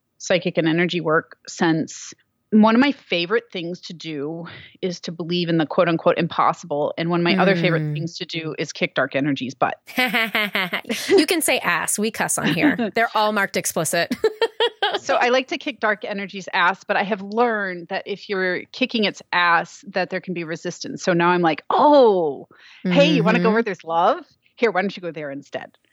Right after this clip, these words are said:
Speaker 2: Yeah.
Speaker 1: And so I used to be like, "Fuck you, you know, bad, dark energy." And now I'm like,
Speaker 2: Mm.
Speaker 1: "Oh, you're just stuck in a picture. You're just stuck.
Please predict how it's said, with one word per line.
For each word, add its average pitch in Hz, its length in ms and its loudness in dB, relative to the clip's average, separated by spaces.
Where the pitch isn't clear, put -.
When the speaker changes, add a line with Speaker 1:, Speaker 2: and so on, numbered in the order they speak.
Speaker 2:
Yeah. 175 320 -2
Speaker 1:
And 170 400 -4
so 196 320 0
I - 80 0
used 226 380 -2
to 208 60 -2
be 185 220 -2
like, 160 460 0
"Fuck - 540 -2
you, 320 600 2
you 233 200 2
know, 208 380 0
bad, 240 320 2
dark 240 300 2
energy." 240 560 -2
And 202 100 -2
now 202 160 2
I'm 180 120 0
like, 165 160 0
Speaker 2:
Mm. 156 80 -6
Speaker 1:
"Oh, 240 540 0
you're 262 160 -6
just 311 180 -8
stuck 226 260 -2
in 180 80 -6
a - 40 -10
picture. 180 440 -6
You're 175 120 -8
just 247 220 -8
stuck. - 500 -2